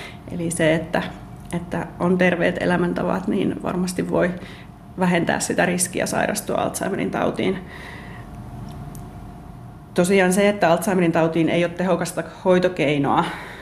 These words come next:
niin on, on se syy, minkä takia mekin Alzheimerin tautia tutkitaan. Ja, ja ne nykyiset lääkkeet, mitkä on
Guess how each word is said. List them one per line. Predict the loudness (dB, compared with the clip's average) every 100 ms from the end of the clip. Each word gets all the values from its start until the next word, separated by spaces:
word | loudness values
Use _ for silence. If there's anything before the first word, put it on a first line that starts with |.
| -14 -6
niin | -4 -4 -2
on, | 4 4 4
on | 4 2
se | 4
syy, | 4 6
minkä | 6 4
takia | 0 -4 -2 -2 -2 -6
mekin | -6 -2 0 -2 -4
Alzheimerin | -6 -2 -2 0 0
tautia | 0 0 0
tutkitaan. | 0 0 -2 -4 -2 0 0 -2 -10 -12 -14 -12 -14 -14 -10 0
Ja, | 2 4 2 0 -6 -16 -18 -8
ja | 0 2 2 0
ne | 2
nykyiset | 4 4 2 2
lääkkeet, | 4 4 4 0 0
mitkä | -2 -2 -2
on | -2 -4